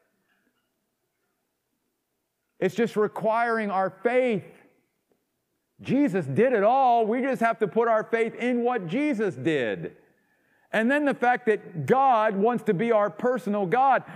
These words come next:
And then to go beyond that, why do we worship him? Because he's not just our personal God and Savior.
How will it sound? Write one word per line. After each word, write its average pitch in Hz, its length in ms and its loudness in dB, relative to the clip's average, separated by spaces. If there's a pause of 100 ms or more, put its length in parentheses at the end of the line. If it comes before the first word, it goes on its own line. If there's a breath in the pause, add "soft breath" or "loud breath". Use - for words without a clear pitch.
(100 loud breath)
And 196 180 0
then 254 340 0
to 196 60 2
go 233 220 2
beyond 220 460 2
that, 247 360 2
why 220 240 4
do 269 100 2
we 247 120 0
worship 247 480 0
him? 285 300 2 (220 loud breath)
Because 208 300 0
he's 233 160 0
not 254 240 0
just 240 220 0
our 208 120 4
personal 220 520 -2
God 226 420 4
and 196 140 -2
Savior. 233 580 0